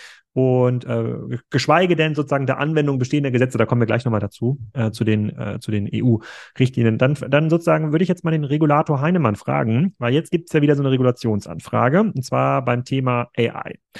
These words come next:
Open A I, ja, die famose Firma hinter Chat G P T, hat gefragt oder bittet darum, reguliert zu werden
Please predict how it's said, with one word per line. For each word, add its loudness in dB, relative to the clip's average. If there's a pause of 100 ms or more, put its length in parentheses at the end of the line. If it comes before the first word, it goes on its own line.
(400)
Open 4
A 2
I, 0
ja, -2
die 0
famose 2
Firma 0
hinter 0
Chat -4
G -4
P -2
T, 2
hat -6
gefragt -2 (240)
oder 2 (960)
bittet 0
darum, 2 (200)
reguliert 4
zu 2
werden -2